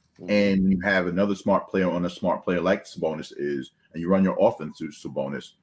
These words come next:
Speaker 2: For him to negate Sabonis to the degree that he did in game one,
Speaker 1: Mm-hmm.
Speaker 2: Sabonis is gonna have to show that he's an all-star and dominate, at least without taking away from what they do for Sacramento to win game two and it, even be able to win on the road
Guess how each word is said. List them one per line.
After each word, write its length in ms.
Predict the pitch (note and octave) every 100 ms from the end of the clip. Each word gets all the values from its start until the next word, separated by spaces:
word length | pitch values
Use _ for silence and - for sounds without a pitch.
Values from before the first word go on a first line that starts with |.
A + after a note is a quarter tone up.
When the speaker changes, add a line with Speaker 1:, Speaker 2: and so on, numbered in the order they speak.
| _ _ _ -
Speaker 2:
For 100 | F#2+
him 120 | A2+
to 80 | B2+
negate 540 | A2 G2 G2+ F#2+ E2 -
Sabonis 520 | F#2 F#2 F#2 F2+ -
to 80 | -
the 100 | E2
degree 340 | D2 - G2
that 140 | F2+ D#2+
he 160 | F2
did 300 | D2+ F2 F2
in 100 | E2
game 260 | D#2 F2 E2
one, 300 | D#2+ F#2 C#3 - _ _ _ _
Speaker 1:
Mm-hmm. 100 | -
Speaker 2:
Sabonis 340 | D#2+ A#2 B2+ G#2
is 80 | G2
gonna 240 | G2 F#2+
have 200 | F#2 F#2
to 40 | -
show 160 | - E2+
that 140 | D2+
he's 200 | F#2 E2+
an 120 | E2
all-star 600 | - F2 E2 - D2+ B1+ - _
and 180 | D2 C2+
dominate, 500 | E2+ F2+ F2 D2+ C2+ _ _ _ _ _ _ -
at 80 | E2
least 540 | E2+ A2 F#2+ F2 - _ _ _ _
without 340 | F2 G#2+ A#2+ -
taking 260 | C3+ G#2+
away 160 | G#2 G2+
from 220 | G2 F#2
what 180 | F#2 F2
they 140 | F2+
do 340 | D#2 C#2+ F#2+ C#2+
for 280 | - D#2 D2
Sacramento 600 | - F#2 - F2+ F2+ F2
to 100 | -
win 220 | D#2+ F#2
game 300 | D#2+ E2+ D#2+ -
two 300 | F2+ E2 E2 _ _ _ -
and 180 | G2 F#2
it, 220 | F#2+ A2 -
even 280 | A2+ A2 F#2+
be 200 | G2+ G2
able 160 | F#2
to 120 | F#2 D#2
win 240 | F2 F#2
on 200 | F2+ F#2
the 80 | E2+
road 380 | D#2 F2+ D#2